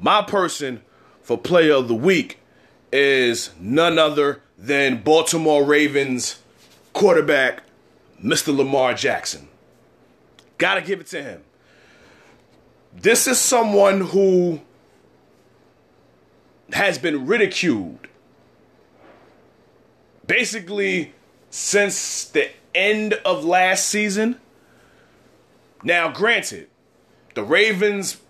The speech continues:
were very inconsistent when Joe Flacco was the quarterback.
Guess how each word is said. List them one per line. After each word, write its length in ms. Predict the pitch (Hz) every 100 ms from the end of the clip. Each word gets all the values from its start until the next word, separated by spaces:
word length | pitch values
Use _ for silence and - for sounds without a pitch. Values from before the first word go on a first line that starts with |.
| _
were 180 | 143 175
very 460 | 113 185 190 190 -
inconsistent 1000 | 170 185 180 185 175 - 196 - 117 98 _ _ _ _ _ -
when 100 | 117
Joe 200 | 127 151
Flacco 420 | 143 160 143 139
was 160 | 123 110
the 60 | 101
quarterback. 600 | 131 92 78 62 -